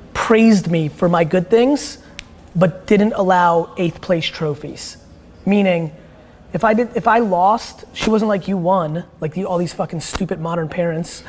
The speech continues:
Like, "No, no, no, he lost." Like, I'm in, fuck, oh my God. I tell Lizzie, I'm, like, so petrified of the Upper East Side. I'm like, "No, no, if you lose, you lose." Like Xander,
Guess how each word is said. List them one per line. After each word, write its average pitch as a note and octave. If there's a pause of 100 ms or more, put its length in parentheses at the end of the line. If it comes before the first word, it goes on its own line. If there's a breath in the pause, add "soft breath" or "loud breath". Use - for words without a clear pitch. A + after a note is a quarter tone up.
(480 loud breath)
Like, G#3
"No, C4+
no, E4+
no, D4+
he G3+
lost." A#3+
Like, A3
I'm B3+
in, C4
fuck, -
oh G#3+
my F3+
God. F3
I G3+
tell A3+
Lizzie, F#3+
I'm, E3
like, E3
so -
petrified F#3+
of F3
the F3
Upper F3+
East F3
Side. G3+ (320 loud breath)
I'm G3+
like, G3+
"No, C4+
no, A3+
if A3+
you A#3
lose, B3
you G3+
lose." A3+
Like A#3
Xander, F#3+